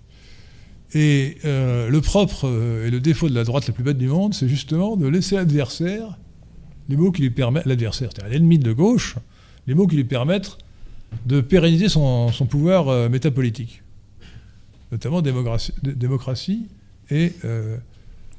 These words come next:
et, euh, république. Alors commençons par la République. Euh, les gens, euh, sur-, surtout s'ils sont royalistes, euh, de droite ou d'extrême droite, ont souvent tendance à rejeter la République.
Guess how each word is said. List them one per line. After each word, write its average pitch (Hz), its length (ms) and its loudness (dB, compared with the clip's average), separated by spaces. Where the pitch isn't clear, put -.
et, 131 360 0
euh, 113 320 -4
république. 113 380 0
Alors 101 120 -8
commençons 220 260 -2
par 175 100 0
la 131 60 0
République. 120 480 -6
Euh, 107 100 -14
les 147 200 -2
gens, 127 600 -2
euh, 117 260 -14
sur-, 143 260 -8
surtout 135 280 -6
s'ils 127 160 -2
sont 104 120 -4
royalistes, 131 560 -4
euh, 120 240 -16
de 123 140 -6
droite 139 280 -2
ou - 20 -4
d'extrême 131 300 -6
droite, 185 120 -4
ont 147 80 -4
souvent 156 240 -4
tendance 156 360 -4
à 139 40 -4
rejeter 135 320 -4
la 160 80 -2
République. 117 520 -2